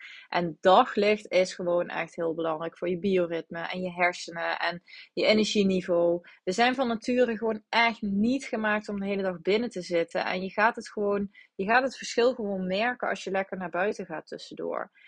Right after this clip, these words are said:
Dus blok die wandeling gewoon echt in je agenda en ja, eigenlijk gewoon just do it.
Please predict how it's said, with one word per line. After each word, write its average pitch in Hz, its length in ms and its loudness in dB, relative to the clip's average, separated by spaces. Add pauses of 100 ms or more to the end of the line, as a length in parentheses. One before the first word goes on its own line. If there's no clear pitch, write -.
(240)
Dus 180 280 -2
blok 233 460 4
die 254 140 2
wandeling 214 520 4
gewoon 190 280 -8
echt 269 320 0
in 226 200 -4
je 208 80 -4
agenda 180 800 -2
en 175 520 -8 (200)
ja, 180 420 4
eigenlijk 220 500 2
gewoon 202 360 0
just 196 460 -2
do 233 200 0
it. 160 420 0